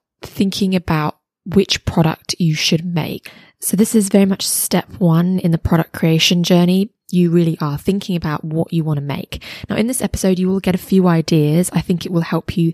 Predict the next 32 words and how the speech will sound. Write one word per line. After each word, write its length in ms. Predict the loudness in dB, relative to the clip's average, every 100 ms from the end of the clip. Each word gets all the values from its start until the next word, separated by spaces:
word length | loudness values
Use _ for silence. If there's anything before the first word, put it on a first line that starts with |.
| -4
think 300 | 0 0 2
of 120 | -4 -2
product 360 | -2 -2 -4
ideas, 580 | -4 2 2 2 0 -4 -8 -20 _ _ -2
but 100 | 0
it 20 |
would 80 | 0
be 100 | 2
also 380 | 2 2 2 2
really 220 | 2 0
helpful 380 | -2 -4 -4 -4
for 100 | -2
any 140 | 0 2
of 60 |
you 120 | 2
listening 600 | 2 0 0 0 2 -2 -8 -16 -20 -16 2
who 220 | 4 4
are 240 | 4 2
the 80 | 0
type 200 | -2 -4
of 60 | -2
person 360 | -2 -2 -4
that 80 | -8
has, 260 | -6 -4 -2
like, 200 | -4 -4
a 60 |
big, 240 | -2 -2 2
long 320 | 0 0 0
list 340 | 0 -2 -2
of 80 | -6
product 360 | -2 -2 -2 -2
ideas. 520 | -2 0 0 -2